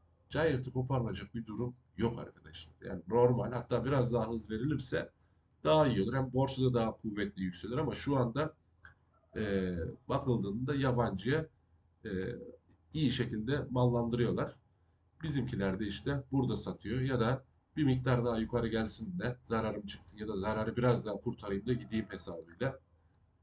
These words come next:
Ne diyeyim yani Allah akıl fikir versin bizim yerli yatırımcımıza, küçük yatırımcımıza. Ee, umarım doğru yolu bulursunuz arkadaşlar. Şu anda tek gerçek burası yani. Tek sizi kısa, orta, uzun vadede koruyabilecek en iyi yani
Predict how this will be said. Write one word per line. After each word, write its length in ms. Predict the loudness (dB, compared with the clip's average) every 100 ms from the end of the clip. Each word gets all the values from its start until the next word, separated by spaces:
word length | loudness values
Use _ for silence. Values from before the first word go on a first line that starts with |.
| -6
Ne 180 | 0 2
diyeyim 160 | 4 4
yani 200 | 2 2
Allah 340 | 2 4 4
akıl 220 | 0 0
fikir 300 | -2 0 2
versin 320 | 2 0 -2
bizim 200 | -4 -4
yerli 300 | -2 -2 0
yatırımcımıza, 600 | -2 -6 -8 -8 -8 -10
küçük 300 | -10 -12 -8
yatırımcımıza. 800 | -4 -2 -2 -4 -4 -6 -4 -6 -8 _ _ _ _ _ -8
Ee, 140 | -6
umarım 460 | 0 2 4 2 4
doğru 260 | 8 10
yolu 140 | 8 6
bulursunuz 540 | 6 4 2 0 -2
arkadaşlar. 540 | -2 -2 -4 -4 -4 -4
Şu 240 | 0 4
anda 400 | 4 2 -2 -4 _ _ _ -2
tek 260 | 0 2
gerçek 420 | 2 2 0 -4
burası 300 | -2 -4 -4
yani. 160 | -6 -6 -2
Tek 280 | 2 2 2
sizi 520 | -4 -2 2 2 2 -6 _ _ _ _ -14
kısa, 500 | -4 2 4 2 2
orta, 420 | 4 4 4 2
uzun 400 | 4 4 6 6
vadede 440 | 6 6 0 -2 -4
koruyabilecek 760 | -2 2 4 4 0 0 -4 -4 0
en 220 | 4 6
iyi 260 | 4 4 -2 _ -20 -20 _
yani 320 | -2 -2 -2